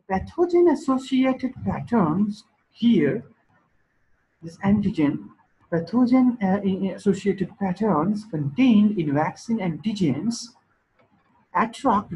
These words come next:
dendritic cells. These are the dendritic cells, monocytes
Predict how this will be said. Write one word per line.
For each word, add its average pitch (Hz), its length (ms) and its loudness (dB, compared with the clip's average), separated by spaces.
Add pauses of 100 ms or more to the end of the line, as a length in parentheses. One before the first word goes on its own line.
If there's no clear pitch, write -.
dendritic 160 720 0
cells. 156 680 -4
These 214 180 0
are 196 120 2
the 165 120 -4
dendritic 143 680 -2
cells, - 600 -8 (1700)
monocytes 175 920 0